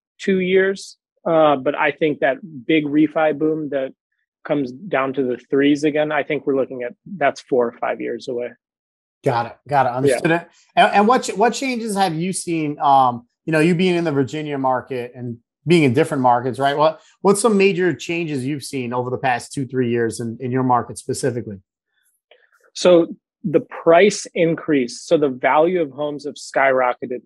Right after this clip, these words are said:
Speaker 1: over the last couple of years. Um, that was one major thing. But one thing I've noticed in just the last two months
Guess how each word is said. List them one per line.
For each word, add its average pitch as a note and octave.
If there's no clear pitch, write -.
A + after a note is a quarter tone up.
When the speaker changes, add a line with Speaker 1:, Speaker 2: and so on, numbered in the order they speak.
Speaker 1:
over B2+
the B2+
last B2
couple C3
of A2
years. A#2
Um, B2
that D3+
was F3
one D3+
major C3+
thing. C3
But D3+
one D#3
thing G3
I've E3+
noticed D#3+
in C#3+
just -
the D#3
last C3
two G#3
months C3